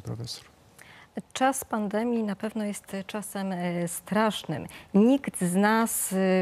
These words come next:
Speaker 2: jeszcze parę lat temu nawet nie zdawał sobie sprawy z tego, że może przyjść taki moment, e, właśnie tej pandemii, tego ogólnego zagroż-,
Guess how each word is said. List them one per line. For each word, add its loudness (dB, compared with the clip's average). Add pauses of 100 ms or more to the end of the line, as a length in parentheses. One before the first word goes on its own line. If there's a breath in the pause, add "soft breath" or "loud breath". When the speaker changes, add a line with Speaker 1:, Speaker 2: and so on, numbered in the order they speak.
(360)
Speaker 2:
jeszcze 0
parę 2
lat 2
temu 0
nawet 0
nie 4
zdawał 2
sobie 0
sprawy -2
z -10
tego, 4 (300 loud breath)
że 4 (240 loud breath)
może 4
przyjść 2
taki 0
moment, 2 (280 loud breath)
e, 4
właśnie 0
tej 4
pandemii, 4 (180 loud breath)
tego 4
ogólnego 4 (100)
zagroż-, 2